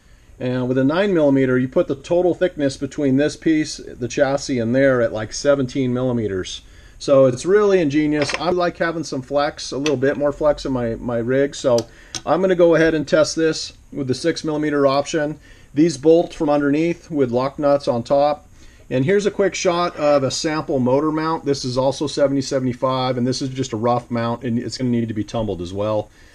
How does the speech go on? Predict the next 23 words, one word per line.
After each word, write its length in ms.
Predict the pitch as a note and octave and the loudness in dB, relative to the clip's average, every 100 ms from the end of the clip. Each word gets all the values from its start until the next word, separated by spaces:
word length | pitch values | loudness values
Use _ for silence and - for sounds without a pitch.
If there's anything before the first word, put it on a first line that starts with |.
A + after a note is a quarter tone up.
| - _ | -20 _
But, 340 | A2+ A2 A2 G#2 | -2 0 0 -2
uh, 280 | G#2 G2 F#2 | -2 -2 -2
definitely 460 | C3 D#3 D#3+ B2+ | 0 0 0 -4
feels 360 | - C#3 A#2+ A2 A#2+ | -2 0 0 0 -6
awesome 380 | B2+ C3 C#3 | -6 -4 -4
in 80 | A#2+ | -2
the 100 | G#2+ | -4
hand. 500 | A#2 B2 B2+ C3 B2 - - - - - - - _ | -4 -2 -2 -2 -4 -12 -20 -10 -6 -6 -6 -10 _
And 600 | - A#2+ A#2+ A#2 A2+ A2 | -16 -12 -12 -12 -12 -10
what's, 260 | B2 A#2+ - | -8 -10 -12
what's 440 | C3+ B2+ B2+ - - - - | -12 -6 -6 -8 -18 -20 -12
super 360 | - F#3+ F3+ | -4 -2 0
exciting 460 | E3 - D#3 D#3 D#3+ | -2 -2 -4 -2 -2
about 240 | C#3+ D3 | 0 -2
this 160 | C#3 A#2 | -2 -4
option 540 | C3 B2+ - D#3 D3 | -4 -4 -4 -4 -2
is 160 | C3 A#2 | -2 0
it 80 | B2+ | 0
allows 400 | B2 C3 C3+ C3 | 0 -2 -2 -2
for 120 | C#3+ | -2
these 220 | A#2+ A2+ | 0 -2
beefier 760 | G2 A2+ A#2+ D3 D#3 D3 B2 G#2+ | -6 -6 0 0 0 -2 -2 -2
sliders 720 | - C3 C3+ B2+ G#2+ - | -4 -2 0 0 -2 -6